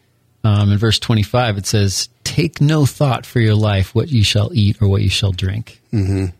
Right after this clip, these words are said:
Speaker 1: That's pretty hard to do.
Speaker 2: It is.
Speaker 1: Take no thought for what you're gonna eat. I mean, look at what I did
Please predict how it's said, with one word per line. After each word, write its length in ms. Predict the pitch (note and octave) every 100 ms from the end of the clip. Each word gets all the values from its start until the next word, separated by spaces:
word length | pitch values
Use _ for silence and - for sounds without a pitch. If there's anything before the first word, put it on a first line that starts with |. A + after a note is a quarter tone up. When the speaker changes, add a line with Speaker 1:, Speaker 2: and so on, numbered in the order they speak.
| _ _ -
Speaker 1:
That's 180 | A3
pretty 260 | - C#4 E3+
hard 440 | A#2+ C#3 A#2+ G#2+
to 80 | G2+
do. 340 | G2+ A2 F#2 F2+
Speaker 2:
It 140 | B2+
is. 460 | E3+ G#3+ A3+ - -
Speaker 1:
Take 260 | - G3 F#3+
no 160 | F3+
thought 300 | - F3+ -
for 100 | C#3+
what 140 | B2 A2
you're 100 | G2+
gonna 220 | G2 G2
eat. 280 | G#2 F#2+ - - - _ _ -
I 20 |
mean, 320 | C#3 C#3 - _ _ _ _ _ _ -
look 240 | B2+ D3+ F#3+
at 100 | C#3
what 200 | C3+ C#3
I 120 | D3
did 380 | B2+ G#2+ G#2+